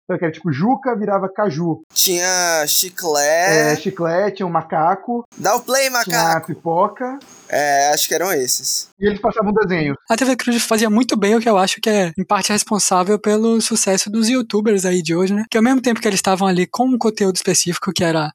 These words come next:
Speaker 3: "Porra, vamos passar desenho pros meninos assistir", eles também tinham os intervalos entre uma exibição e outra, entre uma coisa e outra, que te fazia sentir parte daquele cenário que eles montavam ali, né? Que eles falavam pra câmera.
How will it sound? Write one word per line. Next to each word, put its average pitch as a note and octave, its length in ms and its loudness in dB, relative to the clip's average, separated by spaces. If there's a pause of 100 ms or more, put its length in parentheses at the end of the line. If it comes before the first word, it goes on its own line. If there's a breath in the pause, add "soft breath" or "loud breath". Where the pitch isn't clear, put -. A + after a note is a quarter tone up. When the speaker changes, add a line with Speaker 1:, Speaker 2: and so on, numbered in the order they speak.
Speaker 3:
"Porra, F#3+ 180 2
vamos G3 180 0
passar G#3 260 0
desenho F#3+ 300 2
pros F#3 160 -2
meninos F3+ 280 -2
assistir", A3+ 380 0 (100)
eles A3+ 320 2
também A3+ 440 2
tinham B3 440 0 (120)
os F#3 120 2
intervalos F3+ 640 0
entre A3 560 0
uma F#3 140 2
exibição F3 520 0
e D#3 120 0
outra, F3 340 0
entre G3 260 0
uma F3+ 200 0
coisa E3 260 0
e D#3 40 0
outra, F#3 260 0
que A3 100 2
te - 160 0
fazia G#3 500 4
sentir G#3+ 760 2 (100)
parte F3 720 -2
daquele F3 340 0
cenário E3 380 0
que E3+ 100 -2
eles E3 140 -2
montavam D#3+ 460 -2
ali, C#3+ 240 -2
né? D3+ 180 -4
Que - 120 -2
eles E3+ 840 2 (120)
falavam F#3+ 460 2
pra G3+ 320 0
câmera. F#3 840 0